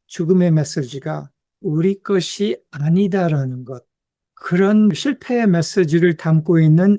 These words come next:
에너지체가 집단적으로 존재하고 있다는 것을 보여주는 영화예요. 이 악귀 같은 에너지체는 우리에게 끊임없이 메시지를 준다.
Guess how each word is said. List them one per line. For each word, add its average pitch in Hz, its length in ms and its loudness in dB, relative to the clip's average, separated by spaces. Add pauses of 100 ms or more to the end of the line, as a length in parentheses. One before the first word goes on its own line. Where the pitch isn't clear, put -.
(160)
에너지체가 202 1400 -4 (260)
집단적으로 170 1300 2 (100)
존재하고 190 760 0
있다는 202 580 0
것을 175 580 0 (120)
보여주는 156 600 2
영화예요. 131 520 -4 (240)
이 196 300 0 (180)
악귀 170 540 -4
같은 196 640 -2
에너지체는 165 1300 0
우리에게 185 640 4
끊임없이 254 960 -4 (120)
메시지를 160 640 2
준다. 135 460 0